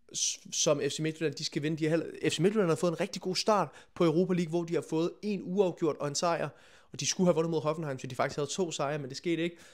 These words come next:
Og Roya-, Royale Union Saint-Gilloise, de har tabt en kamp og spillet en uafgjort. Og jeg tror altså, at F C Midtjylland,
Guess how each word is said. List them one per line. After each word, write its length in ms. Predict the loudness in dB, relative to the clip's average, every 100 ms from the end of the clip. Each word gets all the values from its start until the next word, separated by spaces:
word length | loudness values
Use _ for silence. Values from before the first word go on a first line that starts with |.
| -20 -10 4
Og 320 | 4 4 2
Roya-, 440 | 4 4 2 -4 0
Royale 640 | 4 6 8 8 8 8 4 0 -4
Union 300 | 0 2 0
Saint-Gilloise, 680 | 0 0 2 4 4 4 0
de 120 | -4 -2
har 500 | -2 -2 -4 -12 _ _ _
tabt 200 | -6 -4
en 60 | -4
kamp 160 | -6
og 60 | -6
spillet 220 | -4 -2
en 60 | 0
uafgjort. 400 | -2 -2 -4 -4 -14 -20 -20 _ _ _ -2
Og 80 | -2
jeg 100 | 0
tror 180 | 2
altså, 180 | 2 0
at 80 | -6
F 40 |
C 80 | -6
Midtjylland, 380 | -8 -8 -6